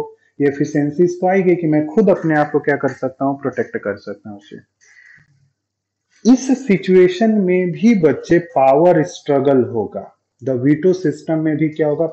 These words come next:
Power struggle होगा। जैसे तुमने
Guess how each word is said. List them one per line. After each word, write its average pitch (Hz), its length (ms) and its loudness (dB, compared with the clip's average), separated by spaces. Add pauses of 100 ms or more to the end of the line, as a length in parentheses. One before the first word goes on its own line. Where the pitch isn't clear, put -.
Power 123 360 0
struggle 113 440 -8
होगा। 104 300 -12 (340)
जैसे 151 400 -4 (1080)
तुमने 160 300 0